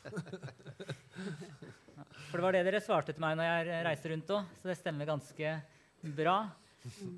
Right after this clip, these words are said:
Speaker 2: Eh, har man hatt feil type ledere?
Speaker 1: Det er jo, vi mangler jo en Rune Bjerke, eh, i energibransjen, tenker jeg, som er predikert, eh, gi slipp-ledelse på høyt nivå.
Speaker 2: Eller Karl Jonny Hersvik, som,
Speaker 1: Ja.
Speaker 2: eh, leder Aker B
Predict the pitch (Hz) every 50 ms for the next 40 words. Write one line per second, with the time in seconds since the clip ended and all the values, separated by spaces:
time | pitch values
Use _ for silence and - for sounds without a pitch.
0 | - - - 185 190 - - - - - 170 165 190 202 196 208 214 - - -
1 | 156 147 135 143 170 190 190 180 - - 196 160 - - 180 180 196 175 135 127
2 | 147 262 330 - - - - _ _ _ _ _ _ - - - - - - -
3 | - - - _ _ _ _ _ _ _ _ - - - - - - - - 123
4 | 120 127 139 151 160 151 143 143 143 147 151 151 143 127 123 139 156 160 160 147
5 | 147 131 131 139 135 131 120 120 - - - 131 151 143 - - 151 151 147 139
6 | 131 127 123 123 127 127 127 127 - 127 117 110 123 131 135 - - 180 151 131
7 | - - - - 147 135 - 139 123 113 - 131 127 123 117 117 117 113 113 110
8 | 110 104 - - 131 117 117 110 - 113 101 98 - - 117 117 113 110 117 113
9 | 110 110 110 - 117 110 - - 107 104 107 113 117 - - 131 - - 117 113
10 | 110 107 110 104 - - 170 165 160 160 160 160 - 170 165 160 156 143 143 151
11 | 143 147 135 - - - - 151 170 175 170 - - - 143 - 165 156 151 151
12 | 147 147 147 147 147 147 143 147 139 143 139 143 - - 143 135 143 131